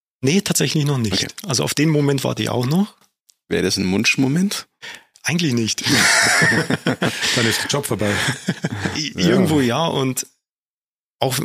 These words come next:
Speaker 1: also d-, das sagen ja die Standesbeamten und Beamtinnen, ähm, auch immer wieder regel-, regelmäßig, auch nicht im Spaß. Also, ähm, die müssten dann sofort abbrechen und vielleicht dann wieder einen neuen Termin ausmachen.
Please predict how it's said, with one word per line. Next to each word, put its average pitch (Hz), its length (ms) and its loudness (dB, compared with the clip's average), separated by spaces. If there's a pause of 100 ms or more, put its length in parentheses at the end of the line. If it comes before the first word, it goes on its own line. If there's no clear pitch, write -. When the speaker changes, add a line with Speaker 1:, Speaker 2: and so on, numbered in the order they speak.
(140)
Speaker 1:
also 120 260 2
d-, 117 260 -4
das - 180 0
sagen 110 180 2
ja 113 80 2
die 107 80 0
Standesbeamten 113 1080 0 (100)
und - 140 -14
Beamtinnen, 110 600 0 (260)
ähm, 101 460 -2 (240)
auch - 160 -6
immer 110 260 2
wieder 110 360 0
regel-, 113 420 0 (160)
regelmäßig, 113 640 2 (1400)
auch 117 180 2
nicht 110 200 2
im 101 100 0
Spaß. - 480 -2 (340)
Also, 98 300 -8
ähm, 101 520 -6 (400)
die 117 60 0
müssten 120 320 4
dann 107 340 2
sofort - 480 -2
abbrechen 123 640 -2
und 110 260 -4
vielleicht 104 440 -2
dann 110 120 0
wieder 110 220 2
einen 107 140 2
neuen 107 220 0
Termin 131 260 2
ausmachen. 117 460 0